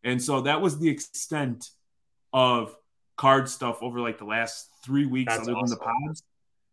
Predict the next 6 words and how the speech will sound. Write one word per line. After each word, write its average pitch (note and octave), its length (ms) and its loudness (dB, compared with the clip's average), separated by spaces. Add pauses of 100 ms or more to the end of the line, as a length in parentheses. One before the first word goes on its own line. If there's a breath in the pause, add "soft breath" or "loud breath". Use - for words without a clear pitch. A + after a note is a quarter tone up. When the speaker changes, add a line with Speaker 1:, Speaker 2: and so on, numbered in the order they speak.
Speaker 1:
And C#3+ 160 4
then B2 480 4 (260)
obviously B2 540 0
to B2 80 0
wake A#2+ 280 -2
up A#2+ 260 -2